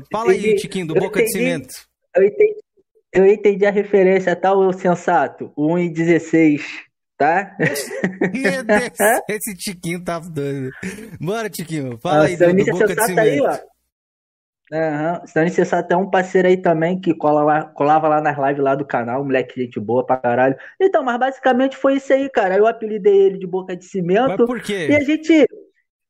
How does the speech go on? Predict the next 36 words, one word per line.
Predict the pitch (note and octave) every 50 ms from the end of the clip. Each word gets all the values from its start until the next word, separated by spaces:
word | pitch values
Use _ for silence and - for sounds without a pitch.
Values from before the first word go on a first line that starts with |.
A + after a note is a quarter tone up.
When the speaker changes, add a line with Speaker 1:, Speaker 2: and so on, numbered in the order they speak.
| _ -
Speaker 2:
tipo | C#4 C#4 -
Speaker 1:
Qual, |
qual | C#4+ C#4+
o | G#3+
Speaker 2:
assim, | - D4+
Speaker 1:
motivo? | - A3+ - - E3 C#3+ C3
Speaker 2:
só | D4+ D#4+
por | - -
causa | E4 D#4 E4
dos | D#4 D#4 D4+
aparelhos, | D4+ D4+ D4+ - D4 C#4+ C4+ C#4 D4 C#4+ B3 A3 G3
ele | G#3 A3 G#3+
usava | G#3 G3+ G#3 G#3+ A3 A3+
aparelho | A3+ - B3 A#3+ A#3 A#3 A#3+ A#3 A3+
de | C4+ C4
dente. | B3 B3 A3+ G#3+ G#3 G#3+ - F3
Aí | D#3+ E3+
eu | F3+
tava | - G3+ G3+ -
Speaker 1:
Hum. | -
Speaker 2:
procurando | - A#3 - - B3 A#3+ B3 B3 B3+ C4+
um, | C4+ C4 A#3+ G#3+ F#3+ E3 C#3+ C3 A#2+ - _ _ _ _ _ _ _ _ _ _ _ _ -
é, | - E3 E3 E3 E3 D#3+ D#3+ D#3 D#3 D3 C#3 C3+ C3 B2 A#2
um | A#2+ C#3+
apelido | E3 F3+ F3+ G#3+ G#3 G3 G#3 G#3 G#3+
maneiro. | A3+ B3 C4 B3+ A3 G#3+ A#3
Eu | A3
falei, | - G#3+ F3 E3
Boca | E3 G#3 A#3+ - B3
de | A#3+ A#3+
Cimento. | - - - A#3 F#3 E3 E3 D#3+ D#3 D#3 - - C#3+ - _ _ _ -
Então, | A3 A#3+ - C4+ C4+ C#4
assim, | C#4+ C#4 - D4 C#4 B3 G3 F3 E3 - -
é, | F3+ F#3+ G#3 G3+ G3+ G3 F#3+ F#3+ F#3 F3 F3 E3 D#3 D3 C3+ C#3 - _ _ _ _ _ _ _ _ _ _ _ _ -
é | F#3+
um, | A3+ B3 B3 A#3 A3